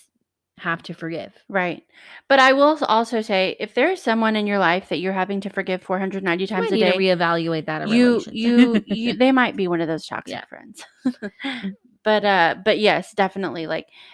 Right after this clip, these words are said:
Speaker 2: the, the point of that is that, like, no matter what, no matter how many times someone hurts you, no matter what they do, you're supposed to forgive them. And, you know, I,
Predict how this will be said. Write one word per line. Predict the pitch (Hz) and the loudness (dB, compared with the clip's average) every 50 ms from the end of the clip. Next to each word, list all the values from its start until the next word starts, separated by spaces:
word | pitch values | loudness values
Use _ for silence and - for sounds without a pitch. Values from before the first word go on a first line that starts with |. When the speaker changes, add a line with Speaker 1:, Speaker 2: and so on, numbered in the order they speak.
| _ _ _ | _ _ _
Speaker 2:
the, | 214 214 214 _ | 0 0 0 _
the | - 220 208 | -2 -2 -2
point | - 220 226 220 226 | -2 -4 -2 0 0
of | 220 196 | 0 2
that | 196 190 190 185 | 4 4 4 4
is | 143 190 196 190 | 2 0 0 2
that, | - 175 165 | 2 2 2
like, | 147 175 175 170 170 - - - _ | 2 2 0 0 0 -4 -8 -12 _
no | - 196 190 | -2 -2 0
matter | 190 190 175 170 175 180 185 180 180 | 0 2 2 2 2 2 0 -2 -2
what, | 156 151 151 165 185 175 - _ _ _ _ _ _ _ _ _ _ _ _ _ - | 0 0 0 0 0 -2 -4 _ _ _ _ _ _ _ _ _ _ _ _ _ 0
no | 202 196 190 | 2 2 2
matter | 190 180 175 190 196 196 | 4 2 2 2 0 0
how | 185 196 185 | 2 0 0
many | 185 202 208 202 | 2 2 -2 -2
times | - 202 190 190 190 - | -2 -2 -4 -4 -4 -4
someone | 202 180 180 175 | -4 -2 -2 -2
hurts | 180 185 180 180 - - | -2 -2 -4 -6 -4 -4
you, | 190 180 | -4 -2
no | 175 175 175 | 0 0 0
matter | 175 165 165 156 170 | 2 2 2 2 0
what | 175 160 127 - | 0 0 -2 -2
they | 180 185 | -4 -4
do, | 180 185 175 175 180 175 147 - | -4 -4 -6 -6 -6 -6 -8 -10
you're | 190 190 180 180 | -8 -8 -8 -8
supposed | 180 - 196 - 196 196 - - | -6 -10 -8 -6 -6 -6 -6 -8
to | 190 | -10
forgive | - - 175 - 185 190 - | -10 -10 -8 -8 -10 -10 -8
them. | - 143 131 208 202 _ _ _ - - - - - - - - _ _ - | -10 -10 -10 -10 -12 _ _ _ -20 -20 -20 -20 -20 -20 -20 -20 _ _ -2
And, | 202 202 202 196 190 185 190 190 190 190 - - _ | 0 2 4 4 2 2 0 -2 -6 -8 -12 -12 _
you | 208 208 | -4 0
know, | 196 185 180 185 185 156 - - _ _ _ - | 0 0 0 0 -2 -4 -6 -10 _ _ _ 0
I, | 190 180 - | 2 2 2